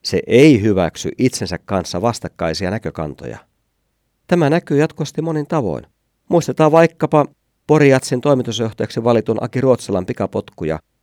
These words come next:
jo ennen kuin hän aloitti työnsä viime kesänä. Me elämme keskellä länsimaiden suurinta ja nopeinta aatehistoriallista murrosta.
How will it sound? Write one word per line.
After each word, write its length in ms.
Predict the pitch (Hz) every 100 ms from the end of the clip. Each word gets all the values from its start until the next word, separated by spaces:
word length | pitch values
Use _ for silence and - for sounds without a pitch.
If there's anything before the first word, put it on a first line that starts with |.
| _
jo 120 | 139 139
ennen 280 | 101 92
kuin 140 | 95 117
hän 100 | 131
aloitti 260 | 113 - 95
työnsä 400 | 98 73 73 80 _ _ _
viime 200 | 95 78
kesänä. 360 | - 82 73 - _ _ _ _ _ _ _ _ _ _ -
Me 80 | 175
elämme 320 | 196 156 131
keskellä 520 | - 156 - 120 120
länsimaiden 580 | - 143 143 113 104 101
suurinta 720 | - 180 185 151 117 101 101 92 _ _ _ _ -
ja 240 | 117 101 - _ _
nopeinta 600 | 110 127 147 131 101 92
aatehistoriallista 880 | 85 117 107 90 92 - 85 80 -
murrosta. 560 | 90 90 76 71 -